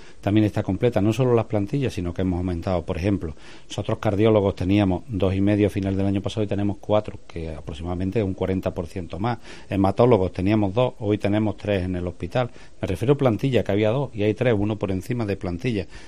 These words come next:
Digestólogos, había dos, dos y medio también, porque uno estaba en reducción de jornada,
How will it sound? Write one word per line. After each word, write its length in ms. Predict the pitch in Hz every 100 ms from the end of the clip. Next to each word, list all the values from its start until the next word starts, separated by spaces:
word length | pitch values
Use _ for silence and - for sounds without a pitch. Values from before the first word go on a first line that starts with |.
| -
Digestólogos, 680 | 104 101 - 156 135 92 - -
había 320 | 95 107 120
dos, 180 | 117 - -
dos 240 | 104 117
y 60 | 107
medio 320 | 120 110 110
también, 260 | 104 120
porque 220 | 131 98 98
uno 80 |
estaba 220 | 92 104 98
en 40 |
reducción 380 | 101 98 - 101
de 80 | 95
jornada, 460 | 101 127 143 160